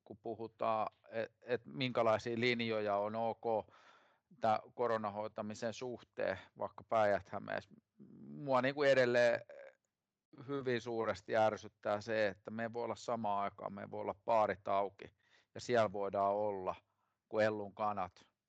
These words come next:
Ja siihen ei pystytä puuttuu, mut lapsia sit ruvetaan rajoittaa ja heidän niinku harrastusmahdollisuuksia, on se sitten,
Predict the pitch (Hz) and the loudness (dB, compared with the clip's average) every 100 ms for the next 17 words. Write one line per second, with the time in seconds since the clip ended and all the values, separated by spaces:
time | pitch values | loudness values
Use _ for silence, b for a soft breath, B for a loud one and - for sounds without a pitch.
0 | _ _ _ _ _ _ 123 107 95 _ | _ _ _ _ _ _ -2 0 0 _
1 | - 131 113 113 107 98 104 - 110 107 | -6 -2 -2 -2 -6 -6 -16 -16 -12 -12
2 | - 123 107 _ - 101 104 - 135 123 | -8 -8 -8 _ -18 -14 -14 2 4 4
3 | 117 - 101 92 104 95 101 98 92 101 | 2 -8 -6 -4 -6 -12 -8 -8 -4 -4
4 | 92 95 101 95 _ 110 104 101 113 107 | 0 0 -2 -6 _ -6 -4 -2 0 0
5 | 95 95 98 101 104 - B B 120 113 | -2 -6 -16 -16 -16 -16 B B 2 4
6 | 101 - - - 98 92 104 95 110 - | 0 -6 -20 -10 -8 -8 -12 -14 -16 -16
7 | - 110 113 110 110 110 _ 110 | -8 -6 -4 -6 -8 -10 _ -4